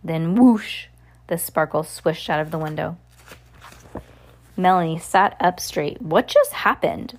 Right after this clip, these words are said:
Principal Pennypacker gave them a worried smile. "Oh, I'm sure it's nothing to worry about," he said.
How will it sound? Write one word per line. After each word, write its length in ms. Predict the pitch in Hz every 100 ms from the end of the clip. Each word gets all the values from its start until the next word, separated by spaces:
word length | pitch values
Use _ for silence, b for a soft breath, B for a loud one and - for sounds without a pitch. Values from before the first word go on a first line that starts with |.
| -
Principal 400 | - 269 302 381
Pennypacker 540 | 302 190 185 180 190 175
gave 220 | 180 180
them 120 | 196
a 80 | 196
worried 340 | 165 147 143
smile. 320 | - 143 143 - B B
"Oh, 200 | 453 453 508
I'm 100 | 523
sure 200 | - 415
it's 120 | 415
nothing 300 | 330 320 359
to 80 | 359
worry 220 | 226 196
about," 200 | 202 208
he 140 | 233 226
said. 300 | - 196